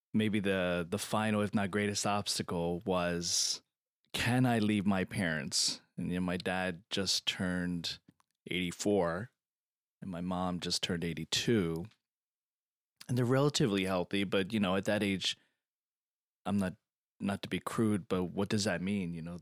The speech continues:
anything can happen at any time. And there still is, is something I still need to work out and wrestle with,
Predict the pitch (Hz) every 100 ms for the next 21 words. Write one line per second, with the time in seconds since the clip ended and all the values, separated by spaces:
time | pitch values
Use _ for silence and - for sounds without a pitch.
0 | - 95 98 95 92 98 90 87 85 87
1 | 82 - 101 92 85 113 _ _ _ _
2 | _ _ _ _ - 120 123 127 117 _
3 | _ - - - 180 165 110 117 113 131
4 | 113 113 107 104 - 113 107 - 101 92
5 | 90 87 - 113 98 104 101 - 98 95
6 | 90 82 _ _ - 92 95 98 101 -
7 | 87 82 80 82